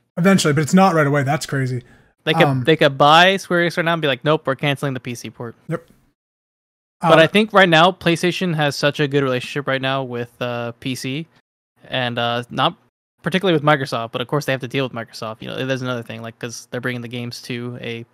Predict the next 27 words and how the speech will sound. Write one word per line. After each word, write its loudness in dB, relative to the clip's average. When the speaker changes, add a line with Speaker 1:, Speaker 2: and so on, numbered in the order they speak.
Speaker 2:
P -8
C, -10
and -6
Speaker 1:
Yeah. -4
Speaker 2:
it's, -14
but, 2
uh, 2
you -2
know, 0
they're -4
coming -4
to -6
Steam, -6
and -8
of -8
course -4
they're -6
double -2
dipping -6
and -10
making, -10
making -8
good -6
money, -6
releasing -8
their -6
games -10